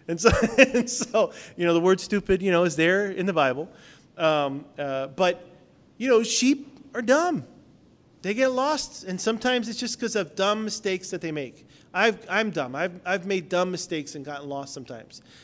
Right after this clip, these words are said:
It's, it's funny, uh, wh-, when I got here,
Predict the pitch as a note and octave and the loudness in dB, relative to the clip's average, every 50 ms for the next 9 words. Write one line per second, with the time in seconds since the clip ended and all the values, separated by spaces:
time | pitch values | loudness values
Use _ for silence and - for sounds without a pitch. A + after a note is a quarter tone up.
0 | - - - F#3 E3+ - G#3 G3 E3+ - - G3 F3+ F3+ F3 F3 C#3 E3+ E3+ E3 | -20 -12 -10 -8 -8 -8 -8 -10 -8 -4 -2 -2 0 0 -2 -2 -4 -6 -4 0
1 | E3+ E3+ E3+ D3+ E3 E3 E3 E3 D#3+ D3+ D#3+ D#3 D3+ D#3 - F3 E3+ D#3+ D3+ C#3+ | 0 0 0 0 -2 -4 -2 -2 0 2 0 0 0 -2 -2 -2 0 0 -2 -4
2 | C#3 - | -6 -8